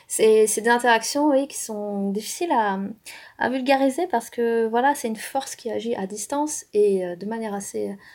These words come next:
assez, assez complexe, euh, mais ça, ça nous donne, euh, <laughs> ça nous donne toute la richesse de, de ce qu'on voit aujourd'hui, quoi.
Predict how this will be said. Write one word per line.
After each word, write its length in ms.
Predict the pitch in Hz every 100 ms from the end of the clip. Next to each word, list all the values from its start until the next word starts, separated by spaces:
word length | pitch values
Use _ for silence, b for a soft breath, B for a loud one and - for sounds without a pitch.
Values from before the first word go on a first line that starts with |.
| B B -
assez, 340 | 180 - 196 196 -
assez 220 | 196 208
complexe, 580 | 202 208 196 269 - - 196
euh, 240 | 180 185 196 _ B B B B 220
mais 220 | 202 202
ça, 240 | 202 196
ça 140 | 196 202
nous 140 | 202
donne, 260 | 208 233 214
euh, 200 | 196 214 240
<laughs> 160 | - -
ça 160 | - 226
nous 100 | 220
donne 180 | 226
toute 180 | 226 -
la 100 | 240
richesse 460 | 226 226 240 240 202
de, 240 | 208 196
de 120 | 196
ce 80 | 202
qu'on 160 | - 214
voit 140 | 220
aujourd'hui, 380 | 214 202 196 -
quoi. 100 | -